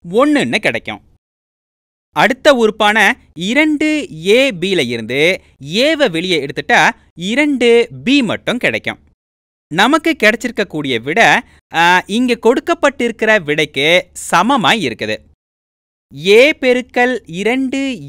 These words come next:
ஏ கூட்டல் இரண்டு பி கூட்டல் ஒன்று. அப்படின்னா, இதுவும் சரியான கூற்று தான், இல்லையா?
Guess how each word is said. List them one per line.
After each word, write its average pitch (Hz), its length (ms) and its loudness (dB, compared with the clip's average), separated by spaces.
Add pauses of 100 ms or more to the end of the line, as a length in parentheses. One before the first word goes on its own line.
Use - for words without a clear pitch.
ஏ 202 360 2 (200)
கூட்டல் 156 540 0 (200)
இரண்டு 254 680 -4
பி 214 540 -4
கூட்டல் 175 600 -2 (100)
ஒன்று. 110 360 -2 (760)
அப்படின்னா, 196 420 0 (180)
இதுவும் 190 540 0
சரியான 285 600 0
கூற்று 127 360 -6
தான், 127 180 -2
இல்லையா? 127 440 0